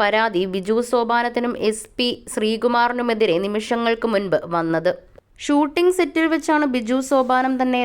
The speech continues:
ലൈംഗികമായി പീഡിപ്പിച്ചതെന്നും പുറത്തു പറയരുതെന്ന് പറഞ്ഞ് എസ് പി ശ്രീകുമാർ ഭീഷണിപ്പെടുത്തിയെന്നുമാണ് പ്രമുഖ നടിയുടെ പരാതിയിൽ പറയുന്നത്. ഉപ്പും മുളകും സീരിയലിൽ തന്നെ അഭിനയിച്ച നടിയാണ് ഇവർക്കെതിരെ പരാതി കൊടുത്തതെന്നാണ് ഇപ്പോൾ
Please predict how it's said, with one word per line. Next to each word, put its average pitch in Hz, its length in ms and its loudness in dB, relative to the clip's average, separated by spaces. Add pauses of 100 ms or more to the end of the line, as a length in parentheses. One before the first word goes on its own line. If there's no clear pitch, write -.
ലൈംഗികമായി 233 720 0
പീഡിപ്പിച്ചതെന്നും 226 840 -2
പുറത്തു 202 380 -2
പറയരുതെന്ന് 247 680 0
പറഞ്ഞ് 240 320 0 (680)
എസ് 220 160 -6
പി 269 100 2 (120)
ശ്രീകുമാർ 262 520 2 (120)
ഭീഷണിപ്പെടുത്തിയെന്നുമാണ് 262 1200 2 (140)
പ്രമുഖ 226 460 2
നടിയുടെ 226 380 2 (180)
പരാതിയിൽ 196 600 0
പറയുന്നത്. 165 480 0 (880)
ഉപ്പും 349 280 2
മുളകും 339 320 4 (100)
സീരിയലിൽ 285 500 4 (100)
തന്നെ 277 180 2 (100)
അഭിനയിച്ച 254 420 0 (140)
നടിയാണ് 247 460 0 (120)
ഇവർക്കെതിരെ 233 460 0 (100)
പരാതി 226 400 2
കൊടുത്തതെന്നാണ് 226 600 2 (140)
ഇപ്പോൾ 202 240 0